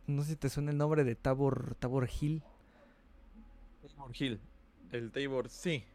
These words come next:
Speaker 2: sí, sí, sí, sí,
Speaker 1: Ah,
Speaker 2: me
Speaker 1: pues haz de cuenta, e-, e-, ese men, no mames, siempre está subiendo filtraciones, creo. O sea, de hecho creo que fue, eh, y ese, ese men filtra cosas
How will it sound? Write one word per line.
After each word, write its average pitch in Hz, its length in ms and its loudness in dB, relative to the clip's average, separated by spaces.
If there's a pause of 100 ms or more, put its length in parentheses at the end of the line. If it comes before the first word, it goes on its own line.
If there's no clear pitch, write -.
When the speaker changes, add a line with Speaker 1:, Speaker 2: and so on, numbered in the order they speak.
(100)
Speaker 2:
sí, 139 180 -4
sí, 127 120 -4
sí, 120 120 -4
sí, 127 140 -4
Speaker 1:
Ah, - 20 4
Speaker 2:
me 143 100 4
Speaker 1:
pues 147 120 0
haz 151 80 0
de 151 80 2
cuenta, 165 220 2
e-, - 420 -2
e-, 175 380 6
ese 202 160 4
men, 214 160 6
no 220 80 4
mames, 233 220 4
siempre 165 440 4
está 180 140 8
subiendo 208 320 10
filtraciones, 147 420 4
creo. 190 200 2 (300)
O 127 120 4
sea, 147 440 10 (240)
de 147 100 4
hecho 185 140 4
creo 185 140 4
que 196 160 6
fue, 185 560 6 (400)
eh, 175 140 2
y 170 140 6
ese, 254 420 2
ese 180 160 0
men 202 240 2
filtra 175 340 0
cosas 226 560 0